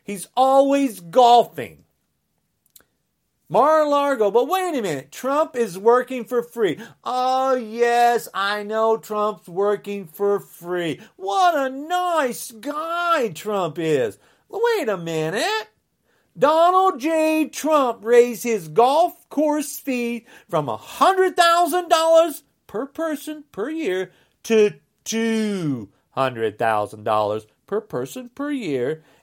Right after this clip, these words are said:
and rich people go there, millionaires and billionaires. Now, Trump didn't add anything to the golf course. He just raised his golf course fee January one.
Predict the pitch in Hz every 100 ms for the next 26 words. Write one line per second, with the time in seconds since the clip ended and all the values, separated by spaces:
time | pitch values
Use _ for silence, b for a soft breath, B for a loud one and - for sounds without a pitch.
0 | b - 190 180 165 160 _ - 127 139
1 | 147 233 330 - - _ - 294 277 277
2 | 285 269 202 269 254 202 147 131 202 277
3 | 302 302 294 247 269 220 277 269 233 170
4 | 120 104 - _ _ _ _ _ _ _
5 | _ 170 185 165 - 254 247 226 233 233
6 | - 277 320 349 294 214 170 156 143 127
7 | 165 311 _ _ _ _ _ _ - 185
8 | 202 277 294 156 156 - b b 226 277
9 | 302 285 226 247 247 - 233 160 208 233
10 | 277 - 208 208 202 - 190 160 180 208
11 | 269 302 320 302 285 240 190